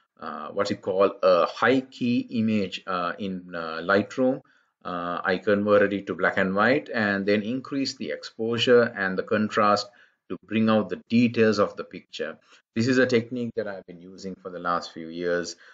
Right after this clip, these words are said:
Uh, it, uh, for, especially for images where the subject has, uh, is in the shadows or is a little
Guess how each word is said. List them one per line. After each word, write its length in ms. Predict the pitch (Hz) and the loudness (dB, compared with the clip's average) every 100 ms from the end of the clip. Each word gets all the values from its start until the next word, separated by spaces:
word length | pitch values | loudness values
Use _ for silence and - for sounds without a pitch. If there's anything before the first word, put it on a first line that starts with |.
| _ - | _ -8
Uh, 260 | 82 80 78 | -6 -4 -4
it, 400 | 92 - - 95 | -6 -10 -2 4
uh, 240 | 90 87 | 4 4
for, 160 | - 107 | 2 0
especially 680 | - - - 151 147 160 | 0 0 0 2 2 2
for 140 | 139 147 | 4 2
images 600 | 110 113 123 123 127 113 | 4 4 6 6 2 4
where 220 | 113 110 | 4 4
the 100 | 107 | 2
subject 720 | - - 107 110 113 90 - _ _ _ _ _ _ | -2 0 0 0 0 -2 -2 _ _ _ _ _ _
has, 560 | - 98 95 95 92 - | 0 4 4 2 -2 -6
uh, 240 | 87 85 80 | -2 0 0
is 240 | 107 101 - | 0 -4 -2
in 240 | 113 98 | -2 -2
the 80 | 90 | -2
shadows 600 | - 110 95 98 80 - - | 0 2 4 4 2 -4 -8
or 220 | 85 87 | -6 -6
is 180 | 82 - | -8 -12
a 60 | |
little 160 | 87 | -14